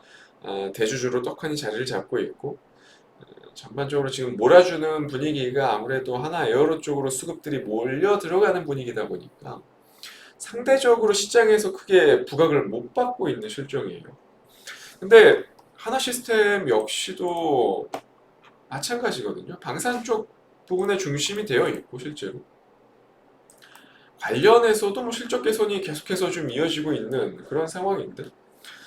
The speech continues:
어, 일 분기, 이 분기까지도 계속해서 영업이익의 컨센서스 상회 움직임들이 좀 나오고 있었고, 특히 방산 부문 중심의 실적 개선이 좀 지속적으로 좀 이루어지고 있다라는 부분들,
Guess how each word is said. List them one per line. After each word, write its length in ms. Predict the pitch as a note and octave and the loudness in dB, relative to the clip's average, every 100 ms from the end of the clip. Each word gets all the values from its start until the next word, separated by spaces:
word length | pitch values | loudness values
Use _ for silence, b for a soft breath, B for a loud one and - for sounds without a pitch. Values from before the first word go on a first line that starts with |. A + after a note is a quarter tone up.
| B B - | B B -12
어, 40 | - A2 | -6 -2
일 260 | D3+ G#3+ | 0 0
분기, 240 | G#3 G3 F3 | 0 -2 -2
이 220 | A#2+ D#3 | -4 -4
분기까지도 1040 | F#3 G#3 F#3+ D#3 - D3+ D3 - B2+ F#2 - | -2 -2 -2 -6 0 0 0 -4 -2 -2 -6
계속해서 440 | C3 - C#3+ C#3 | -12 -8 -6 -4
영업이익의 1120 | G#2 A#2+ C3+ C3 A#2+ A2+ A#2 A2 G2 F2+ - - - _ _ | -2 -2 -2 -6 -8 -6 -2 0 0 -4 -8 -14 -20 _ _
컨센서스 480 | F3+ F3+ E3+ C#3+ A#2+ | -8 -6 -6 -8 -8
상회 300 | - E3+ E3 | -8 -6 -4
움직임들이 640 | A2 G#2+ B2 A#2 G#2 G2 | -4 -4 -6 -6 -6 -8
좀 100 | - | -8
나오고 400 | G2+ F2+ G#2 G#2 | -8 -6 -6 -6
있었고, 560 | F2+ - F#2 - G2 - _ _ B B B B B B B | -10 -10 -12 -12 -16 -16 _ _ B B B B B B B
특히 440 | - - A3 G3+ - | -18 -4 -2 -2 -4
방산 500 | - A#2 C3+ B3 B3 | -12 -10 -6 -4 -2
부문 720 | A#3+ A3 G#3+ G#3 G3+ G3 F#3+ | -4 0 2 2 2 0 -2
중심의 380 | F3+ F3 - F#3 | -6 -10 -10 -12
실적 280 | F#3 - G#3+ | -12 -10 -10
개선이 300 | E3+ F3 G3 | -10 -12 -12
좀 240 | A3 A3 | -12 -14
지속적으로 540 | - F#3+ - - G#3 G3+ | -8 -8 -6 -2 -2 -2
좀 160 | G3 | -4
이루어지고 420 | C#3 F3 G3+ F#3+ D3 | 2 4 4 2 -6
있다라는 420 | - A2 F#2 E2+ | -4 -6 -6 -10
부분들, 440 | - - - - | -16 -16 -18 -20